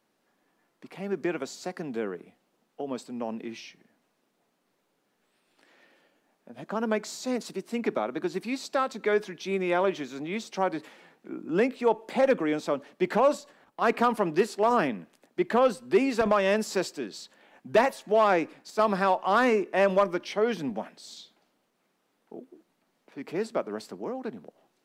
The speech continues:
Because I'm all right. And this is what was happening. But understand that the gospel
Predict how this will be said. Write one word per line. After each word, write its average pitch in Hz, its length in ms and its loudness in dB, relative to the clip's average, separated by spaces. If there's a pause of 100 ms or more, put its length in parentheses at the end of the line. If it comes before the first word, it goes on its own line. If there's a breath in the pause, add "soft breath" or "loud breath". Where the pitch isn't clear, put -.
(460)
Because 107 200 -14
I'm 104 200 -6
all 95 100 -4
right. 113 320 -8 (720)
And 131 100 -16
this 202 100 -8
is 208 80 -12
what 165 140 -6
was 113 120 -12
happening. - 360 -16 (2500 soft breath)
But 208 120 2
understand 277 480 2
that 220 100 -2
the 202 60 0
gospel 202 640 0